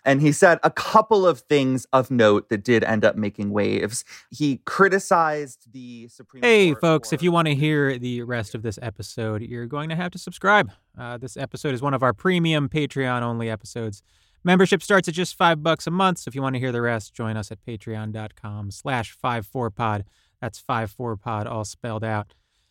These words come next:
Speaker 2: Members get a bunch of stuff. Not only do you get access to the premium episodes, but access to subscriber-only events,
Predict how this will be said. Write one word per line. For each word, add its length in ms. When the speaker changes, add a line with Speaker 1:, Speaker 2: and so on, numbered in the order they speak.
Speaker 2:
Members 280
get 140
a 60
bunch 260
of 80
stuff. 540
Not 220
only 180
do 80
you 80
get 120
access 440
to 80
the 80
premium 340
episodes, 500
but 360
access 480
to 280
subscriber-only 760
events, 520